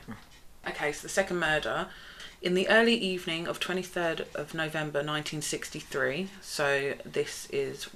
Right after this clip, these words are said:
Speaker 2: what is that, six months on?
Speaker 1: Yeah, so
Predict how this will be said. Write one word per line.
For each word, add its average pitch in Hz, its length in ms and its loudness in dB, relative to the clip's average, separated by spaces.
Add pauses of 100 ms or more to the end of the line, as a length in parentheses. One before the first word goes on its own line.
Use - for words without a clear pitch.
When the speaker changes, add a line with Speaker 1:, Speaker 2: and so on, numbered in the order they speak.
Speaker 2:
what 131 240 -2
is 127 160 -6
that, 131 260 -4 (240)
six - 320 -4
months - 240 -4
on? 147 260 -4 (220)
Speaker 1:
Yeah, 131 220 8 (100)
so 123 320 8